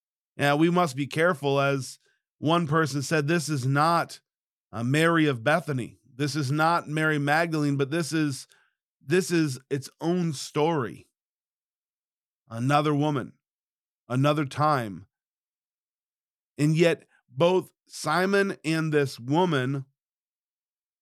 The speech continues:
their hearts are revealed. And Jesus answers in verse number forty and answers him, says, "Simon,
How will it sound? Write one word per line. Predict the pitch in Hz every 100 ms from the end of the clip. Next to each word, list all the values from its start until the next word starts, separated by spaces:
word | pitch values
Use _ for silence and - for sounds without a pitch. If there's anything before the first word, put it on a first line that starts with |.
| _ _ _
their | 113 156 156
hearts | - 170 165 165
are |
revealed. | 147 151 185 160 - _ _ _ _ _ _ _ _ _ _ _ _ _ _ _ 107
And | 101
Jesus | 107 156 143 123
answers | 151 135 135
in | 135
verse | 139 147 139
number | 139
forty | - 151 156 143
and | 139
answers | 147 139 131
him, | 139
says, | 127 135 120
"Simon, | 139 143 160